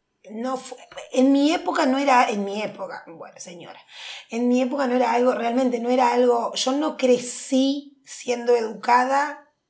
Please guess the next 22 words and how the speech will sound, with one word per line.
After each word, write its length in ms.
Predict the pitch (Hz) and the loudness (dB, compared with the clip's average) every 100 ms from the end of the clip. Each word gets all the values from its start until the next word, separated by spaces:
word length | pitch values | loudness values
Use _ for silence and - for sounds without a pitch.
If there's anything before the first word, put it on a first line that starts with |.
| _ | _
en 200 | 214 226 | -10 -8
salud 300 | 220 220 226 | -8 -6 -6
mental, 580 | 233 214 185 170 190 - _ _ | -6 -10 -10 -10 -12 -18 _ _
¿entendés? 560 | 196 190 185 277 330 - _ _ | -12 -10 -2 -2 -2 -10 _ _
Tipo, 160 | 220 | -10
en 80 | 220 | -8
mi 120 | 220 | -4
época 240 | 254 294 247 | -2 -2 -4
no 60 | |
era 120 | 233 233 | -4 -4
algo 200 | 233 226 | -4 -6
que 80 | - | -8
se 100 | 214 | -10
hablara, 640 | 196 233 214 180 143 - _ _ _ _ _ - | -8 -6 -4 -6 -10 -16 _ _ _ _ _ -18
porque 220 | 214 240 | -8 -6
en 80 | 226 | 0
mi 160 | 240 | 2
época 260 | 247 294 285 | 2 2 0
todavía, 680 | 233 214 208 240 247 247 - _ _ _ | 0 0 2 4 4 2 -8 _ _ _
si 180 | - 208 | -12 -6
vos 140 | 233 | -2
tenías 560 | - 240 247 240 208 | 0 0 0 0 -4